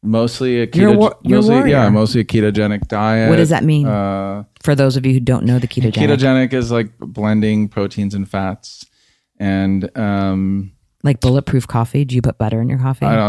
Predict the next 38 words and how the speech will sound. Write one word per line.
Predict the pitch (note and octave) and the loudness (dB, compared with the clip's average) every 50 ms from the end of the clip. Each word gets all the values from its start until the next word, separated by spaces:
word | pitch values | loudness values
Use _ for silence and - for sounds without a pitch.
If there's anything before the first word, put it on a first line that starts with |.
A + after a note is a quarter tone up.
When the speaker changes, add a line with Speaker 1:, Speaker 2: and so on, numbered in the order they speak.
| G#2+ G#2+ - | 0 -2 -4
Speaker 1:
don't, | - D2+ - | -6 -4 -2
no, | G#2+ G#2+ G2+ F#2 F2 E2+ D2+ D#2+ | 0 0 0 0 -2 -2 -2 -2
I | F2+ F2 | -2 -2
don't | F2+ F#2+ F2+ - | -2 -4 -4 -4
do | G2+ F2+ | -6 -4
that. | G#2 G2 G2 F#2 F#2+ G2 G2 - - - - _ _ | -4 -2 -2 -2 -2 -2 -4 -6 -10 -18 -20 _ _
Um, | G2+ G#2 G2+ G2 G2 F#2+ F#2+ - | -2 0 0 0 2 0 2 2
I, | - A#2+ C3 | 2 2 2
I | - C#3+ D#3 | 2 2 2
like | D#3+ F3+ F#3+ F#3+ | 2 2 0 0
matcha. | - G#2 G#2 G#2 A#2+ B2+ - - D#2+ B1 - - - - | 0 0 0 0 0 -2 -2 -2 -2 -2 -4 -6 -6 -6
I | G#2+ | -4
don't | G#2+ G2 E2 | -4 -2 -2
really, | E2 G#2 G#2 G2+ G2 F#2+ - - - | -2 -2 -2 -2 -2 -2 -4 -2 -2
I | - | 0
try | B2 B2 B2+ | 2 2 2
Speaker 2:
Mm-hmm. | B2 G2+ G2+ F2+ | 2 2 0 -2
Speaker 1:
to, | - - | -4 -6
not | F#2+ F#2+ E2+ | -10 -10 -10
to | - E2+ | -12 -14
drink | F2+ F#2+ F#2 - | -12 -12 -12 -12
a | - | -14
ton | - - - G2 F2 | -20 -20 -20 -16 -16
of | E2+ D#2+ | -16 -12
coffee. | - - D#2 - - D#2 D2+ D#2+ A2 - _ _ _ _ - | -10 -10 -10 -10 -10 -12 -14 -14 -16 -20 _ _ _ _ -10
Um, | - F2 E2 D#2+ E2 E2+ - _ _ _ _ _ _ _ _ _ _ | -8 -6 -6 -6 -6 -8 -12 _ _ _ _ _ _ _ _ _ _
so | _ - F#2 | _ -14 -12
I | |
like | F#2 F#2 | -12 -12
to | - - | -12 -14
go | F#2 F2 | -12 -10
get | F2 F2 - | -10 -10 -10
matcha | C#2+ D#2+ D#2+ - - | -10 -12 -12 -12 -14
lattes. | E2+ E2+ E2+ - - F#2+ E2+ - G#2 A2+ A#2 | -16 -16 -16 -16 -16 -18 -18 -16 -18 -16 -6
Speaker 2:
Do | - D3+ | -4 -2
you | D3+ | -2
put, | - - D#3 B2 - - | -2 -2 -4 -6 -6 -10
Speaker 1:
Like | F#2+ | -18